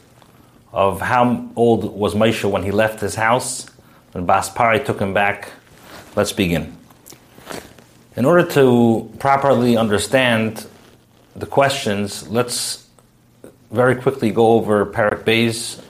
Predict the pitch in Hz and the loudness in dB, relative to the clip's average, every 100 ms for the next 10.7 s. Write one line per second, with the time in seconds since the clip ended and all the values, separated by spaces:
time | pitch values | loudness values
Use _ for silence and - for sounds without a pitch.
0 | - - 90 - 113 117 120 - - - | -20 -12 -10 -2 2 2 0 -8 -12 -20
1 | _ - - _ - - - - - 107 | _ -20 -20 _ -20 -20 -20 -16 -4 0
2 | 113 135 160 151 143 - - - - - | 2 4 4 2 0 -4 -18 -20 -20 -20
3 | - - - - - - 110 120 135 131 | -20 -20 -20 -20 -20 -8 0 4 4 4
4 | 127 107 110 107 101 95 - - _ - | 2 -2 0 2 2 0 -6 -18 _ -8
5 | 113 123 107 - 127 123 127 120 117 - | -4 -2 -4 0 4 6 4 2 0 -8
6 | - _ _ _ _ _ - - - - | -20 _ _ _ _ _ -20 -20 -20 -14
7 | - - 120 117 117 98 98 104 107 117 | -12 -8 -2 0 0 0 -2 0 0 2
8 | 117 110 104 107 110 113 - - - - | 2 2 2 0 0 -2 -8 -20 -20 -20
9 | - _ _ - 107 120 123 120 - - | -20 _ _ -8 -2 -2 -2 -2 -2 2
10 | 131 123 127 120 - - | 4 4 2 0 -6 -6